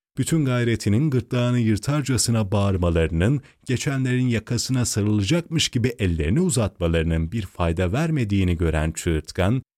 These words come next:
bitkin bir halde gişedeki patrona dönerek, "Yutmuyorlar usta, yutmuyorlar." diye homurdandı.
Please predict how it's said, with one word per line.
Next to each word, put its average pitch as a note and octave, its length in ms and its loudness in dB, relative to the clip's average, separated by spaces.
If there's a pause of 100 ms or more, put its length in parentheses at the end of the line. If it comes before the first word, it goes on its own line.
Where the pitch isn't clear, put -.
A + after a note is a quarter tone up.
(140)
bitkin C#3 440 -2
bir A2+ 120 0
halde D#2+ 540 -2 (240)
gişedeki G#2 520 -2
patrona F#2 600 -2
dönerek, D2+ 600 -2 (300)
"Yutmuyorlar D2 640 -4
usta, - 400 -4 (200)
yutmuyorlar." C#2+ 720 -6
diye E2+ 260 -4 (180)
homurdandı. - 640 -10